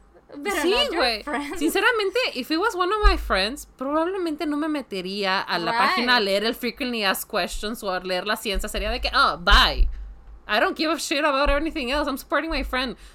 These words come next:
Speaker 2: No me voy a meter a checar if you made a spelling error o lo que sea.
Speaker 1: Mm.
Speaker 2: Y la otra cosa fue de que, güey,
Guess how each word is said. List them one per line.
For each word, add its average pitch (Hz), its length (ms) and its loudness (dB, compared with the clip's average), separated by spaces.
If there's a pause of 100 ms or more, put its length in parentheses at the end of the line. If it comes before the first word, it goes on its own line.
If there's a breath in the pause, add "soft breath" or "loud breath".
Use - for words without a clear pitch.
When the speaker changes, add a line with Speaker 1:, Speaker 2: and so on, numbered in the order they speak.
Speaker 2:
No 208 100 -2
me 240 60 0
voy 339 140 0
a 392 60 0
meter 226 300 0
a 233 100 -2
checar 208 380 -4 (240 loud breath)
if 214 140 -4
you 240 100 0
made 240 160 2
a 247 80 2
spelling 190 640 0
error 165 520 0
o 180 100 -2
lo 170 160 -6
que 170 100 -8
sea. 165 440 -8 (200 loud breath)
Speaker 1:
Mm. 220 160 -14
Speaker 2:
Y 247 80 -4
la 247 160 4
otra 349 220 -4
cosa 370 260 -4
fue 330 220 -4
de 330 160 -8
que, 311 440 -6
güey, 233 460 -4